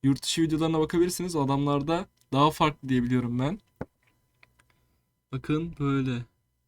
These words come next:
Ricoh Elektronik led driver. Böyle bir priz göndermiş arkadaşlar bizim buraya. Netletebilirsem, ha bakın.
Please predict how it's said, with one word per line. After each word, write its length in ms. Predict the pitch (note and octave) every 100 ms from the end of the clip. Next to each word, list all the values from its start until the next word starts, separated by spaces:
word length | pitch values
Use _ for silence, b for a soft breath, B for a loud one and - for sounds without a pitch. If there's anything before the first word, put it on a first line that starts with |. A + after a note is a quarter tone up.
| _ _ _ _ _ _
Ricoh 380 | B2+ C3 C#3+ B2
Elektronik 640 | A#2 A2+ A#2+ A#2 A#2 - A#2
led 180 | B2+ C3+ -
driver. 580 | B2 B2 A#2 A2 - - _ _ _ b b b - _
Böyle 280 | C3+ C#3+ C3+
bir 120 | D3
priz 260 | C#3+ C#3+ C#3
göndermiş 480 | C3+ C3 B2+ C3 -
arkadaşlar 440 | B2 B2+ B2 A#2+
bizim 220 | A2+ A2+
buraya. 320 | A2+ A#2 G#2+ A2 _ _ _ _ _ _ _ _ _ _ _ _ _ _ _ _ _ _ _ _ _ _ B2+
Netletebilirsem, 680 | B2 - B2+ C#3 C#3+ -
ha 140 | C3+ C3 -
bakın. 300 | B2+ C#3+